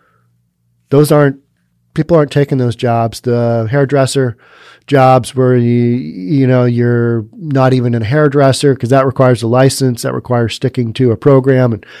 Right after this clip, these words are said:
actually getting certified. Pretty hard in the state of Washington to get your, whatever it is, beautician's license. I mean, that just takes some real effort. You gotta go to school, pay a whole bunch of money.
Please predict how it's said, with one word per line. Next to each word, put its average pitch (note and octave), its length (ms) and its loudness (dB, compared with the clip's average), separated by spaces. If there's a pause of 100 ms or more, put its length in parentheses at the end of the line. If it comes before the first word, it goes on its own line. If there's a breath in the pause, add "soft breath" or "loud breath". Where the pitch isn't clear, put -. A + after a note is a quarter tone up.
(260 loud breath)
actually A#2+ 240 -2
getting A2 220 -2
certified. B2+ 560 -2
Pretty G4 180 -4
hard E3 360 4
in C3+ 60 0
the A2+ 60 -2
state C3 180 2
of A#2+ 80 2
Washington A#2 400 -2
to A2 60 -6
get B2 200 -4
your, A2 220 -4 (800 loud breath)
whatever A#2+ 320 2
it A#2 80 2
is, A2 120 0
beautician's B2+ 500 -4
license. D#3+ 500 -2
I - 40 -10
mean, A#2+ 160 -2
that F#3 200 -2
just - 240 -4
takes D#3+ 260 0
some B2 160 -2
real B2 160 2
effort. A#2+ 340 -2
You C#3 60 -12
gotta C3 160 -4
go B2 120 -2
to A2 60 -2
school, F3 420 2
pay E3 140 0
a C#3+ 80 4
whole C3 100 -2
bunch C3 180 -2
of G2+ 100 -4
money. D#3 380 -2